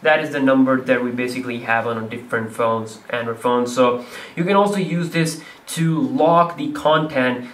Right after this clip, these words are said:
like content in gallery where your photos are, so you can make it more secure.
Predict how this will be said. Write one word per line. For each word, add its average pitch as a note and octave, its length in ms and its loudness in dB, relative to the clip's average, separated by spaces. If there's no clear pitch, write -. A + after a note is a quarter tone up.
like C3 320 2
content D3 420 0
in C3 200 -2
gallery C#3+ 540 2
where C3 180 0
your A#2+ 160 -4
photos D3+ 500 2
are, E3+ 240 6
so D3 100 -8
you B2+ 120 4
can B2+ 220 -4
make B2+ 200 0
it C3 80 -6
more B2 180 -4
secure. E3 720 4